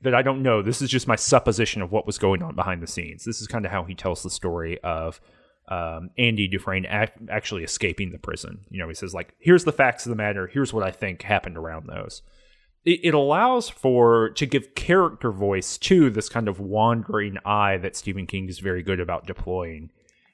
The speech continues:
And, uh, I, I think it, it, you know, it, I, I think this is, like, cracking something in the Stephen King, or, you know, breaking in a new tool in some ways,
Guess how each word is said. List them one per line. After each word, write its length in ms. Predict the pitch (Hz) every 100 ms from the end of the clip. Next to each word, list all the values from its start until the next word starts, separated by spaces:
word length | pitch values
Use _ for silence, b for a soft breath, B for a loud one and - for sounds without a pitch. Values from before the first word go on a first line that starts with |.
| _
And, 640 | 120 113 107 104 104 101 101 -
uh, 520 | 92 87 87 85 90
I, 160 | 131 113
I 80 | 135
think 240 | 127 131 113
it, 140 | 107
it, 180 | - 131
you 120 | 147 131
know, 140 | 123
it, 160 | - -
I, 200 | 107 - 139
I 20 |
think 240 | 175 180
this 160 | 160 156
is, 100 | 139
like, 240 | 147 -
cracking 600 | - - 240 - 110 98
something 540 | 95 120 110 117 113 113
in 120 | 113
the 80 | 113
Stephen 440 | - 120 113 110
King, 440 | 104 120 110 110 110
or, 120 | 107
you 100 | 107
know, 100 | 104
breaking 380 | 95 139 143 135
in 120 | 117
a 40 |
new 160 | 110 107
tool 400 | - 135 120 90
in 120 | 87
some 200 | 85 85
ways, 460 | 78 78 76 -